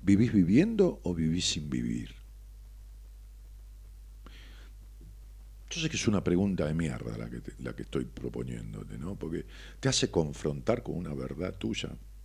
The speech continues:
insoslayable, ¿no? Yo escuchaba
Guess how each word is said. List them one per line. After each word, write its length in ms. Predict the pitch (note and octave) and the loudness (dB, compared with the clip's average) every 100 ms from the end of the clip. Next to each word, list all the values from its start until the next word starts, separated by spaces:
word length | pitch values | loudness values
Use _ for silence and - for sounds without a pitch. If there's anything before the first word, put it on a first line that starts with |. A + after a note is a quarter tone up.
| - - - - - - - - - - | -16 -16 -16 -16 -16 -16 -16 -16 -16 -10
insoslayable, 800 | - - A#1 A#1 - C2+ - A#1+ | -6 -2 -2 -2 -2 -2 -2 0
¿no? 140 | E2 | 4
Yo 120 | A2 F#3+ | 10 10
escuchaba 520 | - - G#3 F3+ | 10 6 10 10